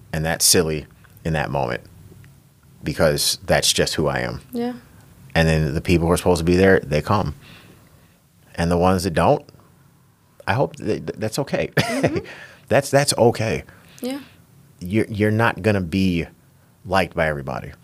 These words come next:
Speaker 1: And we, and everyone isn't going to encourage and support every single thing you do. That's an unrealistic expectation.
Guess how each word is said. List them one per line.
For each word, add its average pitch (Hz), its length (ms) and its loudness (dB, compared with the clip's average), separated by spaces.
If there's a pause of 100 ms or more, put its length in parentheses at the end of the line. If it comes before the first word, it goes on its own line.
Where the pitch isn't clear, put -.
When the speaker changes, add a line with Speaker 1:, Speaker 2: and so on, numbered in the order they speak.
(300)
Speaker 1:
And 87 120 -2
we, 90 260 0
and 87 320 -2
everyone 98 320 2
isn't 95 300 2
going 87 280 0
to 82 400 -2
encourage 82 560 0
and 80 140 -4
support - 460 -4
every 87 320 2
single 78 360 -2
thing 73 280 -4
you 67 80 -8
do. 69 100 -8
That's 76 220 0
an 107 60 4
unrealistic 82 560 2
expectation. - 600 -4